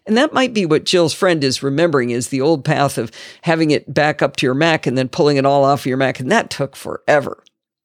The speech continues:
But a few years back, when I turned on a new phone,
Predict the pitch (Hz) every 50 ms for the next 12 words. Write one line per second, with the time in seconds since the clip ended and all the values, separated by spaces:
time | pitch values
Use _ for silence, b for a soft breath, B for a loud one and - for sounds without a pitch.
0 | _ B B B B B B B B B _ - 277 - - _ _ _ - -
1 | 147 - - 269 285 320 381 359 247 233 220 - - 127 120 120 127 - - -
2 | _ _ - 151 139 131 143 - - - 294 277 - 214 185 165 156 156 175 175
3 | 156 - - 190 196 151 110 110 131